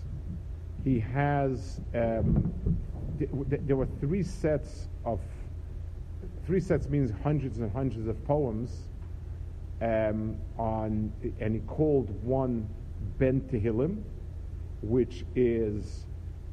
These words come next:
an imitation kind of, of Tehillim-like material. A second set is called Ben Mishlei, and the third one's called Ben Koheles. Um, Be-, Be-, Ben Tehillim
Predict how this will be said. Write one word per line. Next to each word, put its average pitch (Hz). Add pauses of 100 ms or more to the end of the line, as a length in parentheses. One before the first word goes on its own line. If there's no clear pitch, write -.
(160)
an 117
imitation 131 (220)
kind 143
of, 113
of 101
Tehillim-like 117
material. 110 (1400)
A 131
second 175
set 123
is 110
called 127
Ben 110
Mishlei, 180 (680)
and 123
the 113
third 170
one's 139
called 135
Ben 127
Koheles. 95 (1300)
Um, 117 (680)
Be-, 147
Be-, 143
Ben 170
Tehillim 143